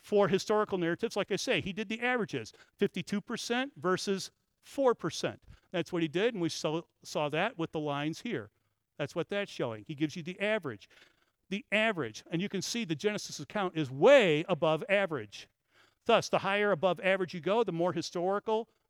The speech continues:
you can count that this is. That's what that's talking about. Using this data, one can examine then a biblical passage.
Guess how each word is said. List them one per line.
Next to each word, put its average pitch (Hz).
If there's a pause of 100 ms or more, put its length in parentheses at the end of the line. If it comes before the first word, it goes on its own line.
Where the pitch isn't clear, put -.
(100)
you 160
can 180
count 151
that 165
this 165
is. 143 (760)
That's 151
what 160
that's 147
talking 156
about. 110 (1080)
Using 277
this 240
data, 196 (580)
one 233
can 233
examine 220
then 165
a 170
biblical 240
passage. -